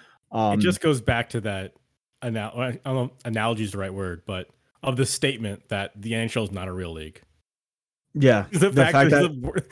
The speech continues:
Speaker 2: there's a work stoppage every single time there's a
Speaker 1: the, in,
Speaker 2: C B A that comes up.
Speaker 1: in
Speaker 2: Every time.
Speaker 1: fifteen years, we've had three work stoppages, potentially.
Speaker 2: Yep.
Speaker 1: Two for sure. Two, one full cancellation, one half season, and then,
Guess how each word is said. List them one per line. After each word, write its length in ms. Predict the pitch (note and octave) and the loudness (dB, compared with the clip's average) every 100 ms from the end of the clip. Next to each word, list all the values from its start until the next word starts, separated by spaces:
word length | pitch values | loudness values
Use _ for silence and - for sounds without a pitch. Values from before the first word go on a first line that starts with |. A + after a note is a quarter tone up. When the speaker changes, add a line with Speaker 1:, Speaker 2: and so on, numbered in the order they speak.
| - | -4
Speaker 2:
there's 120 | B3 A3 | 2 2
a 40 | |
work 280 | E3 F3+ F#3 | 4 2 2
stoppage 460 | - C#3+ D3 C#3 - | 0 0 0 -4 0
every 320 | D#3+ D3+ F3 | -2 2 2
single 360 | D#3+ E3+ D#3 D3 | 2 0 0 -2
time 440 | C3 A#2+ G2+ F#2+ - _ - | -4 -6 -8 -12 -18 _ -4
there's 140 | C#3+ | 2
a 140 | C3+ B2+ | 2 6
Speaker 1:
the, 80 | |
in, 80 | D3+ | 6
Speaker 2:
C 60 | A2+ | 6
B 60 | |
A 100 | A2 | 0
that 100 | A2 | -4
comes 220 | G2+ G2+ F2+ | -8 -10 -10
up. 180 | E2+ - | -14 -2
Speaker 1:
in 80 | C3+ | 2
Speaker 2:
Every 120 | F#3 | 4
time. 80 | C3+ | 4
Speaker 1:
fifteen 180 | C3+ C3 | 4 4
years, 240 | B2 B2 | 4 4
we've 160 | B2 G#2+ | 4 4
had 260 | A2+ A2 | 4 0
three 320 | - G#2+ A#2 A2+ | -4 -2 0 0
work 240 | F#2 G#2+ | 0 -2
stoppages, 520 | - A2 G#2+ A#2 A#2+ | -2 -2 -2 -4 -4
potentially. 600 | C3 B2 A2+ A2+ B2+ B2 | -4 -2 0 0 0 -2
Speaker 2:
Yep. 80 | C3 - _ - | -4 -8 _ 0
Speaker 1:
Two 180 | F3+ E3 | 2 4
for 140 | C3 | 2
sure. 160 | - - C3+ | 0 -2 4
Two, 180 | F#3 | 6
one 280 | G#3 C#3 C#3+ | 6 6 4
full 180 | C#3 C#3 | 4 2
cancellation, 560 | - A2+ G#2+ G#2+ G#2 A#2 | 4 2 2 0 0 0
one 160 | C3+ | 0
half 240 | C3 A#2 A#2+ | 0 0 0
season, 340 | A#2 G2+ G2 | -2 0 0
and 120 | G2+ G#2 | 2 0
then, 280 | G#2 G#2 | 0 0